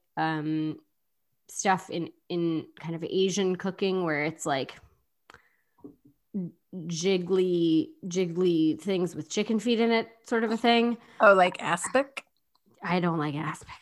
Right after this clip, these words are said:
Speaker 2: You're not a meat Jell-O <laughs> fan?
Speaker 1: N-, no. Um, I'm also wa-, did I talk about how I was watching Ted Lasso as well?
Speaker 2: You did at the top.
Speaker 1: Yeah. Yeah. Wow.
Speaker 2: It was a lot.
Speaker 1: Forty-five minutes ago, and I can't even remember what I'm talking about.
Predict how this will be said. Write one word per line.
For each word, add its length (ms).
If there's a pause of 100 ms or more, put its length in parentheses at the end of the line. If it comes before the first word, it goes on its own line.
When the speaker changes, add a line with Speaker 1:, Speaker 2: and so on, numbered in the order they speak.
(140)
Speaker 2:
You're 140
not 160
a 40
meat 280
Jell-O 400
<laughs> 20
fan? 400
Speaker 1:
N-, 220 (120)
no. 440 (440)
Um, 720 (1200)
I'm 180
also 240
wa-, 320
did 120
I 140
talk 220
about 200
how 260
I 60
was 100
watching 360
Ted 220
Lasso 480
as 180
well? 380 (140)
Speaker 2:
You 160
did 380
at 100
the 80
top. 180
Speaker 1:
Yeah. 240 (540)
Yeah. 380 (200)
Wow. 520 (340)
Speaker 2:
It 60 (960)
was 80
a 20
lot. 80
Speaker 1:
Forty-five 340
minutes 320
ago, 220
and 100
I 80
can't 320
even 120
remember 220
what 60
I'm 140
talking 260
about. 180